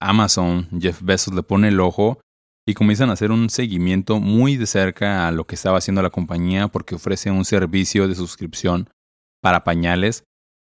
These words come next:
y Amazon comienza a hacer match de los precios del, del website de diapers punto com. De repente comienza a vender los pañales más baratos que incluso este sitio, hasta tal punto que y-,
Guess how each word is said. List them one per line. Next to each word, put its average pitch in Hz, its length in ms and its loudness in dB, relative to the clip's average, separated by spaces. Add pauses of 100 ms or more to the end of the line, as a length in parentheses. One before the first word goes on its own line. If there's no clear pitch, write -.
(120)
y 107 80 2
Amazon 98 640 2 (140)
comienza 92 460 0
a - 20 4
hacer 92 260 -2
match 95 560 -2
de 92 220 -2
los 87 180 -6
precios 95 640 0
del, 82 300 -4
del 87 260 -4
website 90 420 0
de 85 80 -4
diapers 85 320 -2
punto 92 260 -2
com. 101 260 0 (560)
De 101 60 0
repente 98 320 2
comienza 95 340 2
a - 20 2
vender 95 260 2
los 110 160 2
pañales 92 540 -2
más 92 240 0
baratos 87 500 -2
que 90 120 -6
incluso 87 680 -4
este 90 280 -4
sitio, 110 440 -2 (540)
hasta 107 220 -2
tal 113 180 2
punto 139 280 2
que 92 720 0 (260)
y-, 110 260 0